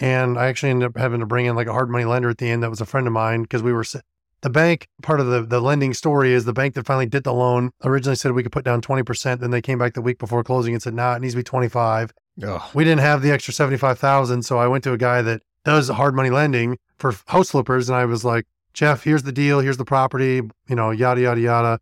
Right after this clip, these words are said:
Speaker 1: Would you loan me seventy-five grand?" And he's like, "Well, because I know you, I'll lend it to you." He took second position, which is abnormal. We paid high interest, but I had to get the deal done. Again, law of the first deal. But for lending,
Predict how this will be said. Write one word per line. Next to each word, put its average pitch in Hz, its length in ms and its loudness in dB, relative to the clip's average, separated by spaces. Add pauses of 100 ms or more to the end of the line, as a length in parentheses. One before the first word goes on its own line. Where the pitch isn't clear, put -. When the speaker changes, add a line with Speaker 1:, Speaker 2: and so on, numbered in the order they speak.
(140)
Speaker 1:
Would 139 140 0
you 139 80 2
loan 160 160 6
me 151 60 4
seventy-five 139 500 2
grand?" 117 340 0
And 104 100 -2
he's 123 180 0
like, 117 260 0 (100)
"Well, 135 440 2
because 143 240 0
I 143 60 2
know 175 160 4
you, 127 340 2 (180)
I'll 139 140 4
lend 143 160 4
it 127 100 -2
to 131 100 0
you." 113 140 4
He 113 140 0
took 139 160 -2
second 135 260 -2
position, 127 360 0
which 113 120 -2
is 110 80 0
abnormal. 117 640 -2 (180)
We 135 120 -2
paid 143 180 2
high 127 220 4
interest, 123 480 0 (100)
but 110 220 -2 (320)
I 131 100 2
had 139 140 2
to 135 60 -4
get 123 120 -2
the 120 60 -4
deal 113 220 -2
done. 110 200 -4
Again, 110 280 -2
law 117 200 0
of 117 60 -2
the 107 60 -8
first - 280 -8
deal. 107 280 -4 (240)
But 143 240 0
for - 180 -6
lending, 165 440 2